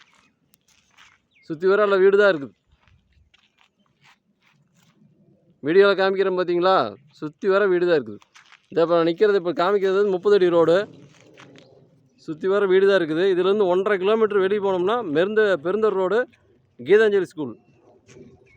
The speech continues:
சதுரடி ரெண்டாயிரத்தி ஐந்நூறுரூவா சொல்றாங்க. முன்ன பின்ன பேசி வாங்கிக்கலாம்.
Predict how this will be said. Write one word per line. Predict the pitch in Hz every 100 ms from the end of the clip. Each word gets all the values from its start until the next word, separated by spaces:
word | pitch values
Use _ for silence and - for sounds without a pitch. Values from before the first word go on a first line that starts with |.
| _ - - - - - - - - - - 127 -
சதுரடி | 180 208 208 247 233 165
ரெண்டாயிரத்தி | 185 208 196
ஐந்நூறுரூவா | 190 196 208
சொல்றாங்க. | 196 175 180 170 220 349 _ _ _ _ _ _ _ _ _ -
முன்ன | 143 180
பின்ன | 175 208 214 190 165
பேசி | 135 170 180 185
வாங்கிக்கலாம். | 165 170 147 160 196